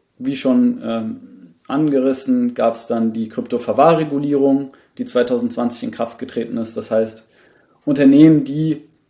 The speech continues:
in Deutschland sozusagen professionell für Dritte Kryptowährungen verwahren, verwalten, ähm, müssen sich, äh, sozusagen ab zweitausendzwanzig um eine Lizenz, eine bafin-Lizenz kümmern, also bei der Deutschen Finanzmarktaufsicht.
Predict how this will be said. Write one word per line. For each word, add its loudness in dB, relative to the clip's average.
in 4
Deutschland 4
sozusagen 0
professionell 0
für -4
Dritte -2
Kryptowährungen -2
verwahren, 2
verwalten, 2
ähm, 0
müssen 2
sich, -2
äh, -10
sozusagen 0
ab -6
zweitausendzwanzig 0
um -2
eine -2
Lizenz, -4
eine -2
bafin-Lizenz -2
kümmern, -2
also -6
bei 0
der 0
Deutschen -4
Finanzmarktaufsicht. -8